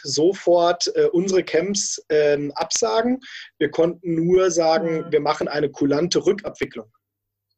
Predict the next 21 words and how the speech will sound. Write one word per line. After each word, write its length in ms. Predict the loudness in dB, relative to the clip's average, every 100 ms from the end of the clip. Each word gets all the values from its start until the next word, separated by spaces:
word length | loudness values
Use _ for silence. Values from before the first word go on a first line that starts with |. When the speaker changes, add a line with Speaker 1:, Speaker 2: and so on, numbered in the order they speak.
| _ _ _ -8
Speaker 1:
Und 160 | -4 -2
dann 100 | -2
später, 360 | 0 0 0
als 140 | -2 -4
die, 260 | -2 -2
als 120 | -2
die 80 | -4
strikte 320 | -2 -2 0
Reisewarnung 580 | 0 0 0 0 0 0
ausgesprochen 640 | -2 -2 -2 -2 -2 0 2
wurde, 200 | 2 2 -4 -20 -18 -2
konnten 240 | -2 2
wir 140 | 2
unsere, 560 | 2 4 4 6 4 2
unsere 320 | -2 -4 -2
Events 320 | -2 -4 -4 -6
auch, 380 | -2 -2 -2 -4
ähm, 360 | 0 2 2 -4
entsprechend 340 | -12 -14 -12 -10
absagen. 520 | -4 -2 -2 -4 -8 _ _ _ _ _ _ _ _ _
Und, 680 | 0 4 4 4 0 -2 -4